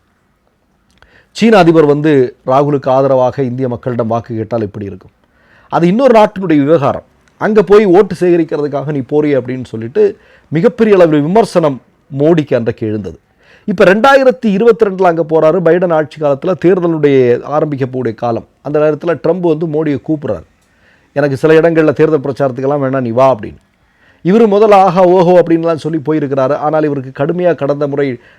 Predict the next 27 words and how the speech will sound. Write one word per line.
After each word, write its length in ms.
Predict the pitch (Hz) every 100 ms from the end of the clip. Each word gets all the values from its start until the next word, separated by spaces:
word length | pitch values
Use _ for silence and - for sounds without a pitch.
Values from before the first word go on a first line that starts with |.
| -
நடந்த 360 | 127 139 147
விஷயம் 320 | 135 - 156
எல்லாமே 280 | 135 135 143
இவருக்கு 240 | 147 135 127
நிறைய 440 | 131 160 139 160
ஆப்போசிட்டா 320 | - 151 151
இருந்ததுனால 520 | 139 120 113 110 113
இவர் 260 | 151 127 117
போகல. 300 | 135 123 98 - _ _ _ _ _ -
இதுல 280 | 156 208 285
இருந்து 440 | 254 233 247 240 -
கடுப்பாய் 500 | 190 208 - 190 180
இருக்கக்கூடிய 600 | 160 143 139 - 120 107 -
ட்ரம்ப் 540 | 147 147 135 110 113 135 _ _ _ _ _
இன்னைக்கு 440 | 151 170 156 202 - -
தொடர்ந்து 640 | 190 208 247 240 262 185
இந்த 200 | 165 165
மாதிரியான 340 | 160 156 151
விஷயங்களை 480 | 131 127 147 143 143
அவர் 240 | 143 113 117
தொடர்ந்து 360 | 139 151 156
செய்து 260 | 139 135 135
கொண்டிருக்கக்கூடிய 580 | 123 113 113 110 110 98
காட்சியை 420 | 120 123 - 107
வந்து 120 | 107
நம்ம 180 | 95 85
பார்க்கிறோம். 320 | 101 - -